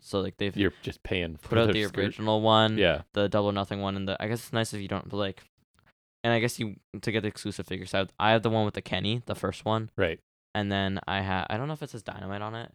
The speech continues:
Speaker 1: might just say A E W. Like, I think I just have to play an A E W ring, which, to be honest, would be probably my favorite 'cause it's just, then it's all purpose.
Speaker 2: Outfits everything, yeah.
Speaker 1: Yeah. Um, and then the second one was Double or Nothing with the referee, which I think that's actually really cool 'cause that just makes sense.
Speaker 2: Yep.
Speaker 1: It come, it came
Speaker 2: Get
Speaker 1: with
Speaker 2: a ref.
Speaker 1: Aubrey.
Speaker 2: <laughs> Oh, nice.
Speaker 1: Yeah, and so this one comes with Sting, which has, it's just basically just a repaint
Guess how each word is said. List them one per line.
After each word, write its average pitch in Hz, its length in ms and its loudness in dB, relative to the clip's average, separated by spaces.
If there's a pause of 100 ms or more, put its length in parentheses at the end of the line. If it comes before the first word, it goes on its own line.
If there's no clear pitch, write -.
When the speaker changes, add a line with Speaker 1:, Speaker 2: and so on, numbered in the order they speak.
Speaker 1:
might 95 160 -6
just - 140 -10
say 110 120 -2
A 85 40 -4
E 92 140 -6
W. 95 200 -4
Like, 95 120 -6
I 95 40 -10
think 101 200 -4
I 107 100 0
just 98 100 -6
have 98 100 -4
to 95 80 -10
play 98 180 -6
an 95 60 -4
A - 40 -2
E 92 60 -4
W 95 200 -4
ring, 95 160 -6 (220)
which, 113 200 -4
to 98 80 -6
be 104 60 -2
honest, 92 180 -6
would 98 120 -6
be 95 160 -4
probably 92 300 -4
my 92 80 -6
favorite 95 300 -4
'cause - 100 -14
it's 95 100 -8
just, - 220 -14
then 98 100 -2
it's 90 100 -6
all 85 160 -2
purpose. 104 360 4
Speaker 2:
Outfits - 240 -4
everything, 76 380 -4
yeah. 78 220 -6
Speaker 1:
Yeah. 92 300 -2 (320)
Um, 104 440 2
and 107 100 -2
then 107 80 0
the 101 80 -2
second - 280 -4
one 107 140 0
was 101 140 0
Double 98 180 0
or 95 40 -2
Nothing 95 180 -6
with 90 140 -12
the 101 100 0
referee, 95 560 -4
which 107 240 0
I 117 100 2
think 143 200 2
that's 107 240 4
actually 107 300 2
really 107 180 4
cool 110 240 2
'cause - 140 -14
that 95 260 -2
just - 200 -6
makes 92 220 -8
sense. 98 320 -6
Speaker 2:
Yep. 143 140 8
Speaker 1:
It - 40 -12
come, 101 140 -2
it - 180 -8
came 113 140 -4
Speaker 2:
Get 101 120 2
Speaker 1:
with 82 60 2
Speaker 2:
a - 20 2
ref. 85 100 6
Speaker 1:
Aubrey. 113 380 2
Speaker 2:
<laughs> - 240 -4
Oh, 135 80 6
nice. 78 380 -2
Speaker 1:
Yeah, 95 200 -2
and 101 160 -4
so 113 80 -4
this 104 200 -2
one 101 60 -6
comes 104 180 -4
with 95 100 -4
Sting, 104 380 0
which 95 160 -4
has, 104 200 -6
it's 107 140 -2
just - 100 -10
basically 135 300 2
just 123 160 -6
a 95 60 -6
repaint 101 580 -4